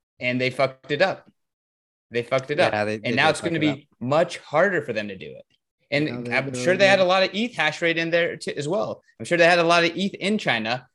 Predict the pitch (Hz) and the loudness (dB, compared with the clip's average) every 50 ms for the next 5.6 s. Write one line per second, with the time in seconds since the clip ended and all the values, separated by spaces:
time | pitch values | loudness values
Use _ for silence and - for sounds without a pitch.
0 | _ - 135 143 139 160 165 165 170 175 175 160 175 180 180 170 175 214 208 - | _ -6 -4 0 2 2 2 2 2 0 2 2 2 2 2 2 0 -2 -4 -4
1 | - - _ _ _ _ - 127 135 151 147 - 160 165 160 156 135 160 160 160 | -8 -12 _ _ _ _ -4 0 0 2 2 0 -2 -2 -2 0 2 2 0 0
2 | 156 156 - 180 180 - 175 156 143 143 143 147 147 143 147 147 139 - - 135 | -2 -4 -4 -4 -4 -2 -4 -2 0 0 0 0 0 2 2 2 2 2 2 0
3 | 143 - 160 147 131 127 131 139 135 143 151 - - 170 190 - 156 113 104 87 | -2 -2 -2 -2 0 0 0 0 -2 -4 -8 -8 -8 -10 -12 -10 -6 -6 -6 -6
4 | 85 98 - - _ _ _ _ - 131 135 135 139 127 143 156 170 170 165 165 | -6 -8 -14 -18 _ _ _ _ -4 -2 -2 0 0 2 4 4 4 4 4 2
5 | 147 143 127 131 156 185 202 170 135 135 143 147 | 0 0 0 0 0 0 2 2 2 2 0 -2